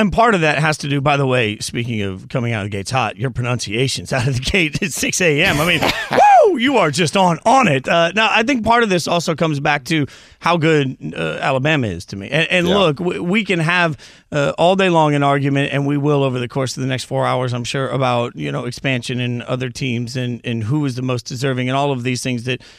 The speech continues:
Speaker 1: are constantly discussed with the college football playoff. But it doesn't change the fact that there was clearly one team that was better than everybody else, and that's Alabama. And, and I'm not sure how you really stop this Tide team. I mean, that's what it comes down to me. At some point,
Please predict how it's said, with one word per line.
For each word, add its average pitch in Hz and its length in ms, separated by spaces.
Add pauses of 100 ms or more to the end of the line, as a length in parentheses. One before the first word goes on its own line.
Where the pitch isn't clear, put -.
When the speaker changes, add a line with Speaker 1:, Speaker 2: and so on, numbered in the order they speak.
(140)
Speaker 1:
are 127 80
constantly 139 560
discussed 123 480
with 131 80
the - 80
college 117 240
football 117 260
playoff. 123 300
But 135 120
it 139 80
doesn't 170 300
change 151 280
the 120 100
fact 117 280 (280)
that 139 160
there 151 180
was 143 240
clearly 165 520
one 147 440
team 120 560
that 131 240
was 139 240
better 135 300
than 143 220
everybody 131 600
else, 113 380
and 135 160
that's 143 220
Alabama. 123 560
And, 104 180
and 143 180
I'm 190 200
not 180 180
sure 160 400 (360)
how 170 340
you 151 280
really 143 400
stop 143 560
this 127 320
Tide 123 360
team. 104 260
I 120 40
mean, 135 140
that's 156 220
what 160 120
it 131 60
comes 135 300
down 127 280
to 117 80
me. 110 180
At 120 100
some 147 140
point, 147 180